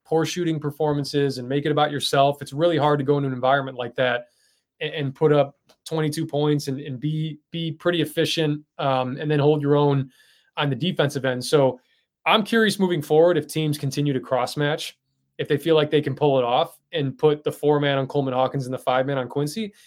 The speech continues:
And if that's the case, he's gotta really pick his spots. I think him being a guy that, uh, as he spaces on the perimeter, that's a great chance when guys drive, bigs just aren't as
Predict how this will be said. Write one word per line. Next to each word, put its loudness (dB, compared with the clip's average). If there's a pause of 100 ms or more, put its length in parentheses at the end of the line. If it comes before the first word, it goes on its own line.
(220)
And -2
if -6
that's 2
the -8
case, -2
he's -8
gotta 4
really 0
pick -4
his -4
spots. -6 (480)
I 0
think -4 (280)
him -4
being 0
a 0
guy 2
that, -2 (380)
uh, -8 (240)
as 0
he -4
spaces -2
on 0
the -2
perimeter, -2
that's 0
a -8
great 2
chance -4
when -4
guys 2
drive, 0
bigs 0
just -8
aren't -6
as -2